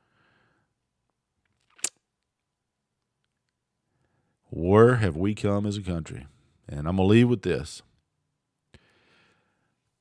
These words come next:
Benjamin Franklin said, and I'm gonna paraphrase here 'cause I probably will get it wrong, "Those who give up essential liberties for temporary safety deserve neither liberty nor safety."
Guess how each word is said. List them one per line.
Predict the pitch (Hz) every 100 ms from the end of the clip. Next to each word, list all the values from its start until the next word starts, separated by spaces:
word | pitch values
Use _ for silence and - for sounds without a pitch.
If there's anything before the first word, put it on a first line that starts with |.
| _ _ -
Benjamin | 107 117 117
Franklin | 110 101 92 85 80
said, | - 78 78 87
and | 80
I'm | 87
gonna | 78
paraphrase | - 82 78 - 73 69 64
here | 71 69
'cause | 73 71
I |
probably | 67 85 73 67
will | 67
get | 67 67
it |
wrong, | 55 73 71 67 69
"Those | 90 107 -
who | 90
give | 87 87
up | 87 85 - - -
essential | - 92 92 - 76
liberties | 90 82 69 57 52 - -
for | - 85
temporary | - 101 82 80 80 73
safety | - 90 92 - 98 98 _ _ _
deserve | 82 73 80 80
neither | 76 85 76
liberty | 73 85 95 98 98 - _
nor | 78 80 73
safety." | - 67 60 - -